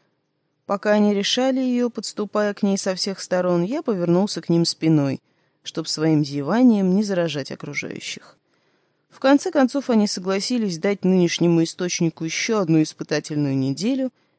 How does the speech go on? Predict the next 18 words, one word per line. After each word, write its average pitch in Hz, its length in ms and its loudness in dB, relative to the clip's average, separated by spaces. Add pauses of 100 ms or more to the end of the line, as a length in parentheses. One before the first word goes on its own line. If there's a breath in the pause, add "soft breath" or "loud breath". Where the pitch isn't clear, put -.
(200)
и - 80 -8
затем, 233 540 0 (220)
если 190 320 -4
качество 180 500 -2
не 160 160 4
улучшится, 175 680 -2
переключиться 180 760 -8
на 160 140 2
другой. 147 460 -8 (1600)
В 160 100 -12
заключение 254 760 4
Фриц 220 320 -6
сказал: 160 520 -6 (760 soft breath)
«Есть 202 340 -4
ещё 285 280 0
один 277 260 4
вопрос, 254 400 0
сэр. 160 440 -6